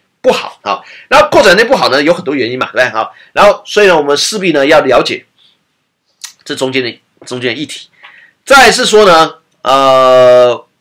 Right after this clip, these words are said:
我们势必呢会有这个所谓的优先权的机制。那很有意思的地方是，优先权这个机制呢，其实它出现的时间呢，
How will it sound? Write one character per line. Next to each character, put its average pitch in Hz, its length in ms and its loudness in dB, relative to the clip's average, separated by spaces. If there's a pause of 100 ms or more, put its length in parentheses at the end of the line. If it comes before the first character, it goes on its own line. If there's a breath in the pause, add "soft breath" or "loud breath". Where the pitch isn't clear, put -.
(320)
我 156 120 -2
们 165 100 -2
势 262 200 -2
必 226 160 -4
呢 170 180 2
会 165 160 0
有 113 80 0
这 127 120 -6
个 113 180 -2
所 - 200 -10
谓 110 80 -4
的 113 120 -4
优 156 180 0
先 175 160 -4
权 104 220 -12 (180)
的 110 140 -10
机 - 200 -14
制。 - 300 -14 (380 soft breath)
那 - 160 -2
很 285 120 0
有 220 160 2
意 254 60 -2
思 180 140 -4
的 180 60 -2
地 190 60 -2
方 196 160 2
是， 190 200 2
优 320 240 2
先 330 180 2
权 214 140 0
这 165 80 0
个 170 80 0
机 175 200 -8
制 165 180 -10
呢， 117 200 -2
其 151 180 -8
实 123 280 -12
它 170 160 -8
出 190 260 -8
现 180 220 -2
的 113 100 -2
时 - 180 -8
间 127 200 -4
呢， 110 260 -2